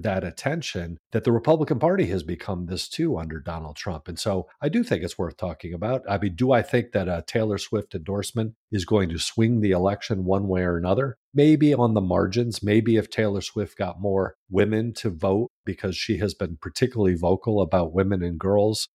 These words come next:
not necessarily benefiting under Donald Trump, which is why she endorsed Joe Biden four years ago. I don't think that Taylor Swift's gonna be that big a deal, but the fact that Donald Trump supporters are talking about Taylor Swift,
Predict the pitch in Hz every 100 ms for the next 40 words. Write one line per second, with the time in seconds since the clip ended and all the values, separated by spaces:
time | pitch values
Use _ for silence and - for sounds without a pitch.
0 | - 92 101 98 - - 110 92 87 78
1 | 92 101 - 98 101 92 87 90 76 92
2 | 87 80 113 113 90 - 85 85 90 92
3 | - 90 80 90 87 - - 92 78 90
4 | 92 95 92 - 110 90 98 110 135 135
5 | 147 160 _ _ - 135 131 - 101 82
6 | - 104 95 85 101 - - 87 90 104
7 | 107 95 101 90 110 110 101 - 104 -
8 | 120 - 117 - 107 107 104 123 113 -
9 | - 131 127 104 101 120 117 113 104 107
10 | - 113 104 - 139 143 127 -